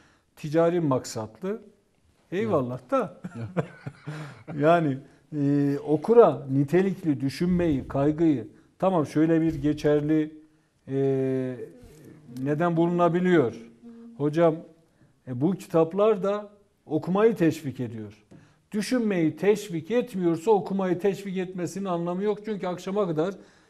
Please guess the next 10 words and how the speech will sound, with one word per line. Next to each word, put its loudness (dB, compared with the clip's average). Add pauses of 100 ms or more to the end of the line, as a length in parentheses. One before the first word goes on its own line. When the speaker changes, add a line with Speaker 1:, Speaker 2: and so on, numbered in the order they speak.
(160)
Speaker 1:
Twitter, -2
Facebook -4
gibi -6
sosyal -6
medyada 0
okuduğunuz 0
cümleler 0
zaten -4
okumadır. 0 (800)
Speaker 2:
Evet. -10